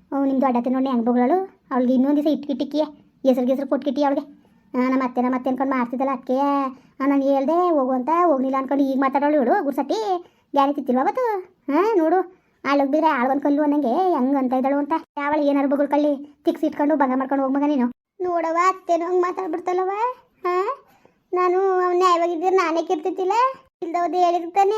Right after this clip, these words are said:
ಅವ್ರನ್ನ ಮಾಡ್ಕೊಂಡವ್ರು, ಇವ್ರನ್ನ ಮಾಡ್ಕೊಂಡವ್ರು ಅಂದ್ಬಿಟ್ಟು ನಾನು ಮನ್ಸು ಕೆಡ್ಸ್ಬಿಟ್ಟು ಇವತ್ತು ನನ್ನ ಪಾಡಿಗೆ ನಾನು ಇರೋಳ್ನ ನನ್ನ ದೂರಿಸ್ಬಿಟ್ಟು ಹೋದ್ನಲ್ಲವ ಇವನು, ಹೋಗೋನು ಹೋದ. ಸಾಯನ್ ಸಾಯಿ ಅದ್ ಸತ್ತ, ನಾನು ದೂರಿಸ್ಬಿಟ್ಟು ಸತ್ನಲ್ಲ ಹೇಳು. ಇವ್ಳು ಸರಿಯಾಗಿ ಇರ್ತಿತ್ತಿಲ್ಲ, ಇವ್ಳು ನೋಡ್ಕೊಂಡಿದ್ರೆ ಅವನೇ ಸಾಯ್ತಿದಾರೆ ನಂಗೆ.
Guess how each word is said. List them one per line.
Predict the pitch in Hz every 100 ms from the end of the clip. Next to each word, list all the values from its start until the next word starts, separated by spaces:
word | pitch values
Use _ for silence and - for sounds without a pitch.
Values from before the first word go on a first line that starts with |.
| 392
ಅವ್ರನ್ನ | 320 320
ಮಾಡ್ಕೊಂಡವ್ರು, | 330 339 330 339
ಇವ್ರನ್ನ | 320 311 311
ಮಾಡ್ಕೊಂಡವ್ರು | 294 302 311 311
ಅಂದ್ಬಿಟ್ಟು | 320 302 320
ನಾನು | 330
ಮನ್ಸು | 330 285 294
ಕೆಡ್ಸ್ಬಿಟ್ಟು | 285 - 285 320
ಇವತ್ತು | 320 339 330 254 359 370 - _ _ _ _
ನನ್ನ | 311 320
ಪಾಡಿಗೆ | 320 349 370
ನಾನು | 370 370
ಇರೋಳ್ನ | 349 349 359 359
ನನ್ನ | 349 349 320
ದೂರಿಸ್ಬಿಟ್ಟು | 349 302 - 302 320
ಹೋದ್ನಲ್ಲವ | 302 311 311
ಇವನು, | 311 320 311
ಹೋಗೋನು | 285 262 269
ಹೋದ. | 294 285 392 - - _ _ _ _ _ _
ಸಾಯನ್ | 359 294 302 339
ಸಾಯಿ | 349 339
ಅದ್ | 370 359
ಸತ್ತ, | - 370 381 392 370 349 - _ -
ನಾನು | 349 349 339
ದೂರಿಸ್ಬಿಟ್ಟು | 381 370 381 370
ಸತ್ನಲ್ಲ | 349 370 381
ಹೇಳು. | 415 440 -
ಇವ್ಳು | 370 359
ಸರಿಯಾಗಿ | 392 339 320 339
ಇರ್ತಿತ್ತಿಲ್ಲ, | 339 311 349
ಇವ್ಳು | 370 349 339 330
ನೋಡ್ಕೊಂಡಿದ್ರೆ | 339 320 330 339 339
ಅವನೇ | 302 302 311
ಸಾಯ್ತಿದಾರೆ | 320 320 320 320 320
ನಂಗೆ. | 330 339 294